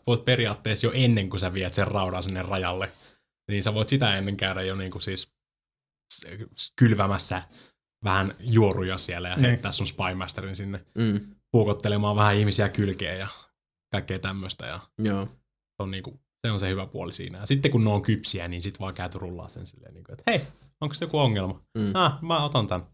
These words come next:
Speaker 3: Mut et tossa siis selkeästi syvyyttä piisaa.
Speaker 1: Mm, kyllä se
Speaker 3: Oikein
Speaker 1: on.
Speaker 3: reilulla katsoa.
Speaker 2: Eiks ne modit, mitäs?
Speaker 1: Joo, ja siinä tulee koko aika helvetisti niitä lisäosia, että nythän siinä pystyisi pelaamaan niinku muslimivaltioilla. Tuli just siihen.
Speaker 3: Mm. Joo, mitä mä siis katoin tosta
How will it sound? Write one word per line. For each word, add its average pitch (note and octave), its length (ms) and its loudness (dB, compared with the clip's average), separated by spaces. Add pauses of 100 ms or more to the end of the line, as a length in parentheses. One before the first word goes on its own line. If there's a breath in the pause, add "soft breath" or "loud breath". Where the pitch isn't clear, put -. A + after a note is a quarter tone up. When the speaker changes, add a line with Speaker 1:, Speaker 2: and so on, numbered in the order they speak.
(140)
Speaker 3:
Mut A#2+ 100 0
et B2 100 2
tossa C3 200 6
siis - 300 2 (400)
selkeästi G#2+ 420 2
syvyyttä G#2 440 2
piisaa. F2 440 -4 (200)
Speaker 1:
Mm, C#3 160 0 (200)
kyllä C#3+ 140 0
se C#3 60 2
Speaker 3:
Oikein C3+ 60 2
Speaker 1:
on. C3 80 4
Speaker 3:
reilulla G2+ 280 2
katsoa. - 280 -6
Speaker 2:
Eiks C#3 120 -4
ne E3+ 60 -2
modit, D3 340 2
mitäs? C3 320 -2 (380)
Speaker 1:
Joo, C3+ 120 4
ja B2 60 4
siinä A#2 180 2
tulee A#2+ 200 2
koko A#2 180 2
aika G#2 160 2
helvetisti G2+ 400 0
niitä G2+ 180 -4
lisäosia, D#2 540 -4
että - 140 -12
nythän F#2+ 220 -6
siinä F#2+ 160 -6
pystyisi F2+ 300 -4
pelaamaan F#2+ 320 -6
niinku F#2+ 180 -8
muslimivaltioilla. F2+ 1040 -8 (720)
Tuli D#2+ 160 -12
just - 180 -12
siihen. F2+ 240 -4
Speaker 3:
Mm. C#3 100 -2 (320)
Joo, D#3 140 -2
mitä C3+ 120 2
mä C#3 120 4
siis C#3 120 0
katoin B2 360 4
tosta - 300 -4